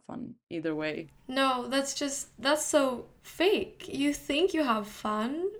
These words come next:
Speaker 2: when you're drinking, but you're actually, I mean, you're not. Honestly, like,
Speaker 1: No.
Speaker 2: not like that.
Speaker 1: Not at all.
Speaker 2: But I do think that many people want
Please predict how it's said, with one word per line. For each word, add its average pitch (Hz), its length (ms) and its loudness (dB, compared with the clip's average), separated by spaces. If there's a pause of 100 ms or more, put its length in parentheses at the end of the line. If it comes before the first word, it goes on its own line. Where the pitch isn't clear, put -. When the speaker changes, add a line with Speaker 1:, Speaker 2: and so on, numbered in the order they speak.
Speaker 2:
when 240 220 0
you're 226 140 6
drinking, 220 560 0
but 226 280 2
you're 254 180 -4
actually, 285 540 0
I 277 40 0
mean, 262 200 -2
you're 262 180 -2
not. 240 520 2 (120)
Honestly, 285 520 6
like, 220 300 -2 (200)
Speaker 1:
No. 277 360 2 (280)
Speaker 2:
not 294 340 6
like 240 300 0
that. 220 360 -4 (160)
Speaker 1:
Not 214 180 -8
at 202 120 -4
all. 190 320 2 (140)
Speaker 2:
But - 180 6
I 285 140 6
do 294 280 8
think 277 340 2
that 220 320 2 (240)
many 233 240 4
people 226 400 0
want 208 360 -2